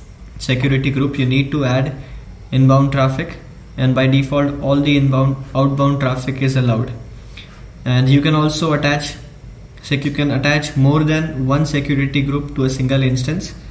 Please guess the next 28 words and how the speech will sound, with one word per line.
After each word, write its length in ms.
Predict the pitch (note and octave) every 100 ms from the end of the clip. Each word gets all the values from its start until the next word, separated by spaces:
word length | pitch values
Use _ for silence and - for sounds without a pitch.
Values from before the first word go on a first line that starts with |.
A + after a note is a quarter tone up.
| - - - - - - - - - - - - - - -
Now 200 | C#3+ D3
let's 320 | D3 D3+ -
look 220 | D#3 D3+
about 320 | D3 D3 D3
the 80 | D3+
E 240 | C#3 C#3 D3
C 200 | E3 D#3
two 420 | D#3+ D#3 - - - - -
launch 380 | C3 C#3 - - - - B2+
types. 400 | A#2+ A#2+ - - - - - - - - - -
So 180 | - C#3+
the 80 | C#3+
E 140 | C#3+
C 140 | D3 D#3
two 100 | D#3+
launch 320 | C#3+ C#3+ -
types 300 | C#3+ D3 -
are 240 | C3 C3+ -
on-demand 640 | C3+ C#3+ D3 C#3 C#3 C#3
instances, 680 | C3+ C3 C3+ C3 C#3+ - - -
reserved 440 | B2+ B2+ C#3+ D3 D3
instances, 720 | C#3 - C3+ C3 C#3+ - - - - -
spot 420 | - C#3 C#3+ C#3+
instances, 840 | C#3+ C#3 C#3 C#3 - C#3+ - - - -
dedicated 580 | B2+ C#3 D3 D3+ D3 D3
host, 400 | C3+ C3 C#3 - - - - - -
and 260 | B2+ B2+ B2+
dedicated 520 | C3 C#3 C#3 C3+